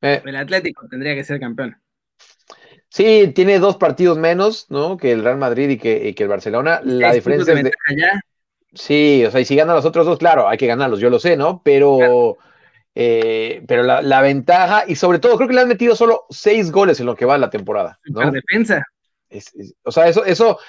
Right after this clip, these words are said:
Speaker 1: siempre lo habían tenido, y, y si a eso ahora le agregamos que sí las están metiendo, ¿no? Que Luis Suárez les ha agregado ese, y cuando Luis
Speaker 2: Claro.
Speaker 1: Suárez no está bien, por ejemplo, otro día Correa marcó, eh, Saúl Ñíguez, que no andaba bien, volvió a, a subir un poquito el nivel, así que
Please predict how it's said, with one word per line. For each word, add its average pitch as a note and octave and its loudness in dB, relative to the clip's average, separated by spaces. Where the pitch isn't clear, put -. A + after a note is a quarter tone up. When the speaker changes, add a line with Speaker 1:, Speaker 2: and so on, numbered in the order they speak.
Speaker 1:
siempre E3 0
lo D3+ 4
habían D#3+ 2
tenido, F3 2
y, D3+ 2
y D#3 -4
si D#3+ -2
a D#3+ 4
eso F#3+ 2
ahora F3+ 4
le F3 4
agregamos C#3+ 2
que - -20
sí E3 -10
las D#3 0
están D3 -4
metiendo, C#3+ -2
¿no? F#3 -10
Que A#2 -2
Luis B2+ 0
Suárez C#3 0
les A#2+ -4
ha - 2
agregado C#3 2
ese, D3 0
y D3 0
cuando C#3 2
Luis D#3 4
Speaker 2:
Claro. F#3+ 2
Speaker 1:
Suárez E3+ 2
no E3 -2
está E3 0
bien, E3 2
por B2+ 0
ejemplo, D3+ 2
otro C#3+ 0
día D3 4
Correa D3+ 4
marcó, C#3+ 2
eh, A#2+ 6
Saúl D3 0
Ñíguez, D3+ 0
que B2+ -2
no D3 -2
andaba D#3 4
bien, F3+ 2
volvió A#2 2
a, A#2 2
a - -6
subir C3+ -2
un C3+ -6
poquito C#3+ -2
el C#3+ 0
nivel, D#3+ 2
así E3+ 0
que G3 0